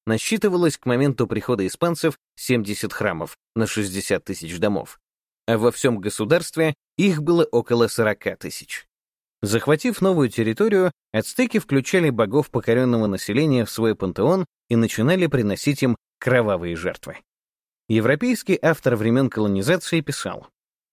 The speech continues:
«Не было числа идолам Мексики. Только у самих ацтеков почиталось около двух тысяч богов.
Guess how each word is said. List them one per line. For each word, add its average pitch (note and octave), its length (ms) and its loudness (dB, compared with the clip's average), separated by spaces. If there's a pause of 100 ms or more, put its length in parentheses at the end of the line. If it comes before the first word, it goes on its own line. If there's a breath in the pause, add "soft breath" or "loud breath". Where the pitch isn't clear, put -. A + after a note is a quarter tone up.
(240)
«Не B2+ 240 2
было G3+ 240 2
числа A#2 460 2
идолам A2 460 0
Мексики. - 520 -6 (560)
Только A3 260 0
у F3+ 60 4
самих E3 300 0
ацтеков D3+ 540 -2
почиталось C3 640 0
около A2 340 2
двух G2+ 320 -2
тысяч F#2+ 380 -6
богов. - 460 -6